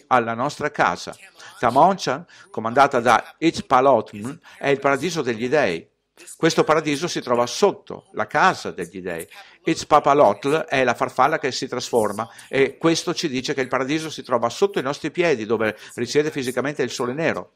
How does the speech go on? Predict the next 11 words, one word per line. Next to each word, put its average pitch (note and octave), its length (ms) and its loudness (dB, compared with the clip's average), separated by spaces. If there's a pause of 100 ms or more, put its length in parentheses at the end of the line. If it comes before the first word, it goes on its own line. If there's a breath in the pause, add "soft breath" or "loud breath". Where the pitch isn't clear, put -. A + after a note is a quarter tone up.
(280 loud breath)
attraverso C3+ 520 0
il B2 160 0
ventre D#3 340 2
cosmico C#3+ 460 -2
del A2+ 160 -2
passaggio B2 560 0
al - 100 -2
centro D#3+ 460 -6
del C#3 160 -8
nostro A#2 320 -6
piano. F2+ 340 -2